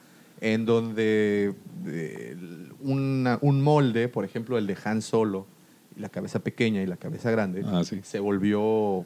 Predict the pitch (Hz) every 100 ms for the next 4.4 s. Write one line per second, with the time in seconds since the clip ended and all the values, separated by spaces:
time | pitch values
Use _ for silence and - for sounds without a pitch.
0 | - 80 - - - - 90 95 107 107
1 | 95 98 104 113 123 104 98 - - -
2 | - _ _ - 170 127 120 117 117 -
3 | - - 110 - 131 139 139 - - 117
4 | 135 127 - 120